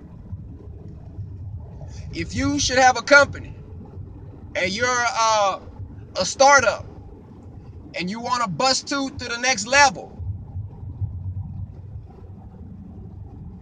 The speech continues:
that's gonna cost you five thousand dollars.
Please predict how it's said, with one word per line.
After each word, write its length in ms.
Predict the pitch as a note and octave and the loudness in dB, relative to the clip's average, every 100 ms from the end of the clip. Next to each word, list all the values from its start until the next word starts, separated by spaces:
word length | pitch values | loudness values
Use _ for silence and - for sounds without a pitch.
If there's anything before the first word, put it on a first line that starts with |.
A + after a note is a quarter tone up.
| - - - - - - - - | -16 -14 -12 -8 -6 -6 -6 -4
that's 140 | F3 | -4
gonna 180 | G#3+ A3 | -4 0
cost 320 | - A#3+ A#3 | 4 4 2
you 200 | A#3 G#3 - - - - - - | -4 -8 -8 -10 -12 -14 -8 6
five 260 | A#3+ C4 | 8 8
thousand 440 | - C4 C4 B3 A#3+ | 10 8 8 4 6
dollars. 640 | C4 A#3+ - - - - | 6 6 2 -2 -2 0